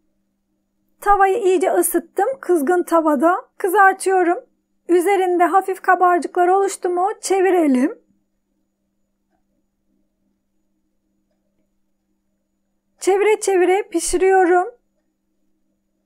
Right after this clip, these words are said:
Çevire çevire pişirin. Her birisi çok güzel kabarıyor. Siz çevire çevire pişirin. Eninde sonunda kabaracaktır.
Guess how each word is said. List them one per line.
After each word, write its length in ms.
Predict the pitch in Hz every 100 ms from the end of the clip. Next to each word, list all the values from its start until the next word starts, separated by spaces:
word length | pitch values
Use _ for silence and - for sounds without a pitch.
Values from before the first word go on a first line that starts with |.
| _ _ _ _ _ _ _ _ _ _ _
Çevire 360 | - 427 392 370
çevire 340 | 359 339 330
pişirin. 520 | 330 359 403 392 427 -
Her 460 | - 381 403 440 381
birisi 360 | 349 349 -
çok 280 | - - -
güzel 400 | 330 339 349 370
kabarıyor. 840 | - 330 320 339 339 330 349 480 _ _ _ _ _ _ _ -
Siz 300 | 427 403 -
çevire 340 | - 415 370
çevire 320 | - 349 330 330
pişirin. 640 | 370 370 403 370 359 427 -
Eninde 380 | 370 370 339 339
sonunda 640 | 403 381 359 349 370 440
kabaracaktır. 1160 | - 381 359 339 277 320 - - 311 370 - -